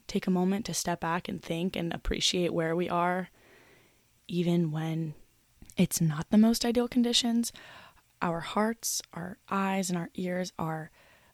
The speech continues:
open. They become more receptive to the good things that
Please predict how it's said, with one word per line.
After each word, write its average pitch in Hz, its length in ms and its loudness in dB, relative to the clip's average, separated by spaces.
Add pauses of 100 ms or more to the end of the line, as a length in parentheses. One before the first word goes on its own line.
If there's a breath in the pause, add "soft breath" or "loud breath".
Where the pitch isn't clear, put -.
(100)
open. 196 300 8
They 175 60 4
become 180 240 0
more 175 120 2
receptive 165 760 -4
to 175 280 0
the 175 80 -2
good 170 260 -4
things 165 360 -6
that - 160 -8